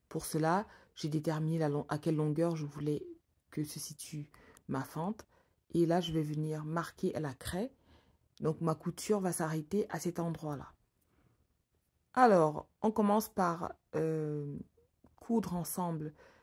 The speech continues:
les fonds de poche contre le, le bas de la robe. Opération très simple que j'ai déjà montrée.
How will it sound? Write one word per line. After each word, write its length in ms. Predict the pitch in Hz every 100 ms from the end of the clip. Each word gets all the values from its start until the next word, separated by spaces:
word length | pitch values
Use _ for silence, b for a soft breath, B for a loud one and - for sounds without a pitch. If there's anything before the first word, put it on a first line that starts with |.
| b -
les 140 | 175
fonds 280 | 170 - 202
de 100 | 196
poche 580 | 180 202 208 226 - - _ _ _
contre 540 | - 196 226 - 208 -
le, 1000 | - 165 170 165 160 151 147 147 143 151 -
le 160 | - 175
bas 240 | 165 185
de 100 | 175
la 120 | 170
robe. 300 | 160 156 147 - _ _ _ _ _ _ _ _ _ _ _ _ _ -
Opération 580 | 180 185 175 160 - 165
très 180 | - 190
simple 380 | - 170 180 -
que 120 | 170
j'ai 120 | 160
déjà 220 | 151 151
montrée. 520 | 143 139 - 156 214